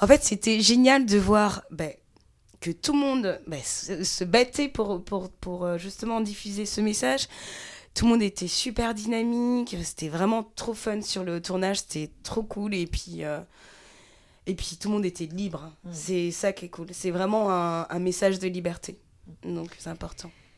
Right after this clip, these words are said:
Speaker 2: Et, hum, donc est-ce que, du coup, comme, euh, t'incarnes quand même, euh, cette, euh, un, un nouveau message par ton corps, mais aussi par, euh, ton esprit et les valeurs qui sont les tiennes, effectivement, de, de, de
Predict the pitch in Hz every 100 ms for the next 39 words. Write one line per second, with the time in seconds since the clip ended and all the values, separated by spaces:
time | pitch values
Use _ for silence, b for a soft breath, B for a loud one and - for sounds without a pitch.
0 | b _ 214 226 220 208 208 202 196 185
1 | 180 - 208 220 240 226 - 277 269 247
2 | - _ - 190 185 - 240 254 196 170
3 | 165 156 190 180 - 214 208 190 190 175
4 | 175 165 147 143 143 143 143 143 139 -
5 | - 160 - 156 147 147 156 165 - 160
6 | 170 180 196 180 170 180 190 254 - -
7 | 170 - 175 160 170 180 226 220 151 147
8 | - 170 170 147 139 - 160 156 - -
9 | 180 185 196 185 147 135 b b b 156
10 | 147 147 160 - - 143 143 165 160 170
11 | 156 143 - 143 151 151 131 131 b b
12 | - 139 127 131